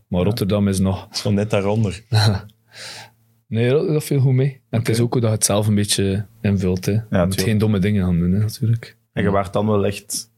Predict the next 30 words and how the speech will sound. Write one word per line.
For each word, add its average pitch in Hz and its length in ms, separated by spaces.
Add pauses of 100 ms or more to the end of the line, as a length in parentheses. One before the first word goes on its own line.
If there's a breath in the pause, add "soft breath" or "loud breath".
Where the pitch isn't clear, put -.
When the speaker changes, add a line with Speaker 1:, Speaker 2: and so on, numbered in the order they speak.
(420)
Speaker 3:
in 101 80
de 98 60
mindset 92 440
van 95 300 (120)
Speaker 1:
Ja, 87 400
je 82 80
speelt, 87 360
je, 92 320
allee, 85 200
je 87 80
maakt 85 220
terug 90 160
een 90 60
mooie 87 160
stap - 360
naar 98 120
de 90 80
Eredivisie. 98 600
Dat 92 120
was 92 180
wel 92 180
fully 95 560
voetbal. 104 500 (960 soft breath)
Eh, 101 200
van, 92 320
nu 95 120
moet 95 180
ik - 80
erop 107 200
zijn. 107 320